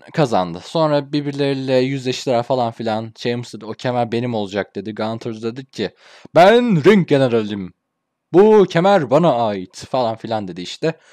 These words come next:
Bu maçta da bence, e, Gunther kemerini koruyacak diye düşünüyorum.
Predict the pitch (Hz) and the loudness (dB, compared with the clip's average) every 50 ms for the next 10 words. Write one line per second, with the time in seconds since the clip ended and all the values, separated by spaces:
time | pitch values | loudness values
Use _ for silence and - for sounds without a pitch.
0 | - - - _ _ _ 226 220 214 196 175 - - 151 143 151 156 165 190 160 | -20 -20 -20 _ _ _ -2 2 2 2 2 0 -2 -4 -2 -2 2 4 4 4
1 | 147 143 127 139 151 160 160 - 127 131 120 117 117 117 113 113 113 113 113 113 | 2 0 0 2 2 2 2 2 0 -2 -2 0 0 0 -2 -2 -2 -2 -4 -4
2 | 117 117 _ _ _ _ _ _ _ _ _ _ _ _ _ _ _ _ - _ | -6 -10 _ _ _ _ _ _ _ _ _ _ _ _ _ _ _ _ -20 _
3 | _ _ _ _ _ 165 202 196 185 170 165 - - 147 160 - - - - 180 | _ _ _ _ _ 4 6 6 6 6 2 0 -2 -4 -4 -4 -6 -2 -2 0
4 | 127 120 131 147 143 - 147 143 135 117 127 131 123 131 _ - 104 95 98 98 | 0 0 -2 -4 -2 0 0 0 0 2 2 0 0 0 _ -6 -6 -6 -8 -10
5 | - - 104 101 98 98 104 113 123 117 - | -10 -8 -6 -4 -4 -4 -4 -4 -8 -12 -16